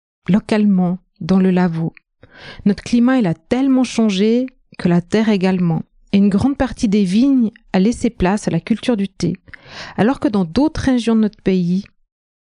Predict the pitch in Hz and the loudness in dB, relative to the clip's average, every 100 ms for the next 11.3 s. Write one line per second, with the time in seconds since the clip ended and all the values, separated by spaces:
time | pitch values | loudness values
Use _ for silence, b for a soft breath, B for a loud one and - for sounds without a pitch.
0 | _ _ _ _ _ _ - 180 180 180 | _ _ _ _ _ _ -2 -2 0 0
1 | 175 180 185 - 185 196 180 170 160 - | 0 2 0 0 0 0 0 0 -2 -6
2 | - - - - 170 - - - _ _ | -10 -8 -6 -4 -4 -6 -10 -12 _ _
3 | _ _ _ _ _ _ _ _ 202 196 | _ _ _ _ _ _ _ _ 2 2
4 | 190 - 175 - 180 190 - 226 226 190 | 0 -4 -12 -6 -2 -2 0 0 0 -2
5 | 185 165 - 208 208 214 208 - - 175 | -6 -6 -4 -2 0 0 0 0 -2 0
6 | 185 190 196 - - 165 - 208 202 170 | 0 2 2 -2 -10 -10 -2 0 0 0
7 | 160 196 - 180 180 - 190 180 190 _ | -2 -2 -2 0 -2 0 0 0 0 _
8 | _ _ _ _ - 208 165 175 175 - | _ _ _ _ -2 -2 0 -2 -2 -4
9 | - 170 175 - 180 208 285 311 - _ | -6 -6 -6 -4 -2 -2 -2 -4 -6 _
10 | _ _ _ 170 - 160 185 170 196 151 | _ _ _ -4 -4 -4 -2 -2 0 0
11 | 170 202 - | -2 -4 -8